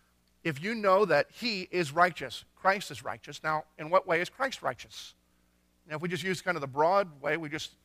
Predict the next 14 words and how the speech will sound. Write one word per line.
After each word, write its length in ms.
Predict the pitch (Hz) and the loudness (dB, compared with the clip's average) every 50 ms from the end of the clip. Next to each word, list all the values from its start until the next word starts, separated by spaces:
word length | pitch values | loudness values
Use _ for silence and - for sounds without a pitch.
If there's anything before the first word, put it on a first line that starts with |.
| _ _ - | _ _ -16
attribute 340 | 139 - - 233 196 190 143 | -12 -8 -6 -4 -4 -4 -4
it 80 | 123 - | -6 -6
to 120 | 135 127 | -8 -8
him. 100 | 135 156 | -8 -4
Well, 220 | 165 175 185 - - | 0 0 0 0 0
here's 180 | 165 220 247 - | -2 -2 -2 0
how 120 | 208 160 | 0 -2
Christ 320 | - - 202 202 214 - | 0 0 -2 -2 -2 -4
is 100 | 151 123 | -6 -2
righteousness. 560 | 127 131 131 - - 143 135 180 190 190 - - _ _ _ _ _ _ _ _ | -2 -2 -2 -2 -6 -16 -16 -16 -16 -16 -16 -18 _ _ _ _ _ _ _ _
Christ 240 | 180 185 233 - | 0 0 0 0
is 140 | - 143 123 | -4 -6 -4
righteous. 360 | 131 139 147 - 208 208 - - _ _ _ _ _ _ _ _ _ _ _ _ _ _ _ _ | -4 -4 -2 -4 -8 -10 -10 -14 _ _ _ _ _ _ _ _ _ _ _ _ _ _ _ _
He, 420 | - 208 240 233 202 165 143 127 | -6 -4 -2 -2 -2 -4 -6 -10